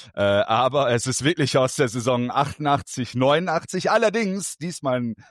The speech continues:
super Unikat, da es nicht das offizielle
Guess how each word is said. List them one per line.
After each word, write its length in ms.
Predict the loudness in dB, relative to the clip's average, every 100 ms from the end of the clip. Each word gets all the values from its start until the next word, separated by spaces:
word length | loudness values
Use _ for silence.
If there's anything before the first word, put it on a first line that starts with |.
| _
super 380 | -6 -4 -2 -2
Unikat, 640 | 0 -2 0 0 0 -4 -18 -20 -20 _
da 240 | 2 4 4
es 360 | 2 0 -4
nicht 220 | -4 -2 0
das 200 | -2 0
offizielle 880 | -2 0 -6 -2 0 2 4 4